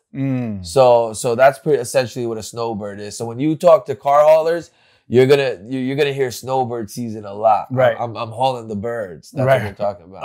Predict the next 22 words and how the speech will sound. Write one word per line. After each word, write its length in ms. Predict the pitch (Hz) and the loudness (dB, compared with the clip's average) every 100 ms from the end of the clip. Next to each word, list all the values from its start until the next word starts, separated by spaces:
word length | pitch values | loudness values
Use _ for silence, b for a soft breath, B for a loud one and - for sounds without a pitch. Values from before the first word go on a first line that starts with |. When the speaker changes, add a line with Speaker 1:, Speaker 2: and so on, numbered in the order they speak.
| 139 | -2
Speaker 1:
Okay. 240 | 117 107 101 | -2 -10 -12
Okay. 220 | 127 98 | -10 -2
Speaker 2:
Yeah, 240 | 98 101 101 | 0 2 2
and 80 | |
it's 140 | 135 135 | 0 0
funny 240 | 170 170 | -2 -2
because 480 | 139 127 139 123 104 b b b | -2 0 2 2 0 b b b
what 160 | - 135 | 2 4
I've 160 | 135 | 4
noticed 400 | 127 139 156 131 | 2 0 0 -2
in 60 | 120 | -6
my 100 | 117 | -8
years 280 | 120 127 110 | -6 -6 -6
of 140 | 98 | -8
doing 320 | 104 147 156 | -2 -2 -2
this 260 | 113 107 98 | -4 -12 -10
is, 360 | 110 110 98 - _ _ _ - | -10 -10 -12 -16 _ _ _ 0
um, 600 | 101 107 104 92 92 85 _ - | 4 4 2 -2 -10 -20 _ -2
in 140 | 131 | 0
the 200 | 113 98 | 0 0
East 240 | 180 180 | 0 0
Coast 480 | - 139 113 104 - | 4 6 6 2 -6